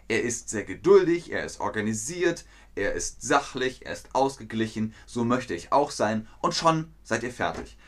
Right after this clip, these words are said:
Das war Teil Nummer eins. Wir werden noch einen Teil zwei machen, denn insgesamt gibt es acht Themen und, äh, vier davon haben wir schon.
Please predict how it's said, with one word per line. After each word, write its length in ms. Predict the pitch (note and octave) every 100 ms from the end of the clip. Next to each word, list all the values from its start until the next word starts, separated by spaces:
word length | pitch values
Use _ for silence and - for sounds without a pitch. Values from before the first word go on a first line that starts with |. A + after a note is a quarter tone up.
| -
Das 180 | F#3 A3
war 120 | A3
Teil 360 | G3+ F#3+ D#3 D#3
Nummer 240 | D#3 D3+
eins. 400 | - F#3 C4+ - - - - -
Wir 180 | C3 D3+
werden 460 | C#3 D3+ D3+ D3+ D3 -
noch 340 | A#2+ B2 -
einen 240 | G#2+ A2+ A2
Teil 320 | G#2+ G2 G2
zwei 360 | - - A2+ D3
machen, 320 | D3+ C3+ C#3+
denn 120 | A#2+
insgesamt 500 | A2 C3 A#2+ A2 G#2+
gibt 220 | G#2 -
es 220 | G2 - -
acht 400 | D#3 E3+ - - - - -
Themen 480 | - D3 D3 C#3 C3+ - - -
und, 380 | A#2+ A#2+ A#2+ - - - - -
äh, 240 | F#2+ G2 F#2+
vier 360 | - - E3 D3
davon 460 | C#3 - G#2 G#2+
haben 260 | C#3 E3 D#3
wir 80 | D3
schon. 380 | - B2+ B2+